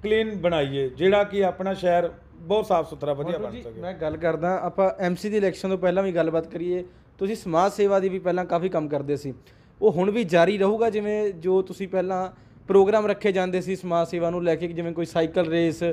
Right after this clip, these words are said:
Speaker 2: ਜਾਂ ਸਾਰੇ ਬੱਚਿਆਂ ਨੂੰ, ਪ-, ਪਰਿਵਾਰ ਦੇ ਮੈਂਬਰਾਂ ਨੂੰ ਲਗਾ ਕੇ ਸਫਾਈ ਕਰਦੇ ਹੁੰਦੇ ਸੀ, ਉਹ ਹੁਣ ਵੀ ਜਾਰੀ ਰੱਖੋਗੇ?
Speaker 1: ਸੀ ਜੀ, ਤੁਸੀਂ ਬੜੀ ਵਧੀਆ ਗੱਲ ਕਰ ਲਈ, ਮੇਰੇ ਦਿਲ ਦੀ ਇੱਕ ਗੱਲ ਸੀ, ਜਿਵੇਂ ਕਹਿ ਲਓ, ਹੈ ਨਾ। ਦੇਖੋ, ਪਤਾ ਕੀ ਕਰਨਾ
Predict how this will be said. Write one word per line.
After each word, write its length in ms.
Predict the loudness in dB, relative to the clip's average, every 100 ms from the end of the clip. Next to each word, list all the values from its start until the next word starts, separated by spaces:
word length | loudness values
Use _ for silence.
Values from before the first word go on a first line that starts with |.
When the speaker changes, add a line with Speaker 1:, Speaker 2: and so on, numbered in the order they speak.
| -4 -12 -18 -6
Speaker 2:
ਜਾਂ 180 | 0 0
ਸਾਰੇ 520 | 2 4 4 4 2
ਬੱਚਿਆਂ 440 | 2 0 -2 -2
ਨੂੰ, 380 | -2 -4 -4 -8 -12 -20 -18 -4
ਪ-, 140 | -2
ਪਰਿਵਾਰ 440 | 0 2 6 6 4
ਦੇ 140 | -2
ਮੈਂਬਰਾਂ 400 | -4 -2 0 0
ਨੂੰ 100 | -2
ਲਗਾ 200 | 2 2
ਕੇ 140 | 2
ਸਫਾਈ 400 | -8 -8 0 2
ਕਰਦੇ 260 | 2 0 0
ਹੁੰਦੇ 220 | -2 -4
ਸੀ, 180 | -4 0
ਉਹ 120 | 2
ਹੁਣ 180 | 4 2
ਵੀ 120 | 2
ਜਾਰੀ 260 | 4 4 2
ਰੱਖੋਗੇ? 360 | -2 -4 -6 -10 -20 -20 -20
Speaker 1:
ਸੀ 200 | -8 -4
ਜੀ, 140 | -2
ਤੁਸੀਂ 240 | -2 -2 2
ਬੜੀ 200 | 2 2
ਵਧੀਆ 280 | 2 2 2
ਗੱਲ 240 | 2 0
ਕਰ 220 | 0 -2
ਲਈ, 160 | -2 0
ਮੇਰੇ 240 | 2 2
ਦਿਲ 220 | 2 -2
ਦੀ 100 | -2
ਇੱਕ 160 | -4 -4
ਗੱਲ 240 | 0 0
ਸੀ, 180 | -2 -6
ਜਿਵੇਂ 280 | -4 -4 -4
ਕਹਿ 180 | -2 0
ਲਓ, 180 | 0 0
ਹੈ 40 |
ਨਾ। 160 | -4 -8 -16 -20 -20 -20 -20 -6 -2
ਦੇਖੋ, 220 | -2 2
ਪਤਾ 200 | 2 2
ਕੀ 100 | 2
ਕਰਨਾ 640 | 2 2 2 0 0 -2